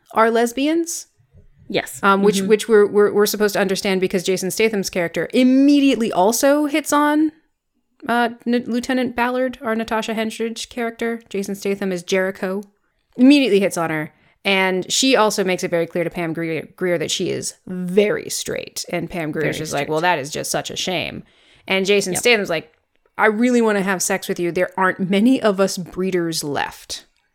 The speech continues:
Speaker 2: Yep.
Speaker 1: So
Speaker 2: Which
Speaker 1: that's
Speaker 2: is
Speaker 1: suggesting that most women are gay. And, and he's like, "So I, I would, I would hate myself if I did not take this chance to sleep with you because you might be interested in sleeping with my particular gender."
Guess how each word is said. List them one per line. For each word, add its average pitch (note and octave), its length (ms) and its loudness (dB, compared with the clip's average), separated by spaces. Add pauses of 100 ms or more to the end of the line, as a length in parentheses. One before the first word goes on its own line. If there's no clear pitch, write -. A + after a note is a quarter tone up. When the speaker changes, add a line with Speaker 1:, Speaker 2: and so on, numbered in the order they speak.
Speaker 2:
Yep. F#3 340 -4 (800)
Speaker 1:
So - 380 -2
Speaker 2:
Which D#4 80 4
Speaker 1:
that's D#4 100 2
Speaker 2:
is - 380 -6
Speaker 1:
suggesting F#4 1080 4
that D#4 440 2 (880)
most C#4 480 4
women D#4 240 6
are D4+ 80 4
gay. D#4 800 2
And, B3+ 220 4
and B3+ 160 6
he's B3+ 180 4
like, B3+ 160 2
"So A#3 140 4
I, A3+ 80 6
I G#3 180 4
would, G#3+ 240 2
I G#3+ 120 2
would G3+ 160 2
hate G3 280 -4
myself F3+ 520 -6
if F3 120 -6
I F3 100 2
did F3 220 -2
not E3+ 220 -2
take E3+ 160 -2
this D#3+ 180 -6
chance D3+ 260 -6
to E3 120 -8
sleep A3 280 -2
with F3+ 160 0
you D#3 440 -4 (840)
because F#3+ 460 2
you G3+ 120 2
might F#3 220 2
be F3 160 -2
interested F3+ 460 -4
in D#3+ 100 -4
sleeping D#3 400 -4
with D3+ 160 -6
my C#3+ 160 -4
particular - 500 -10
gender." - 480 -10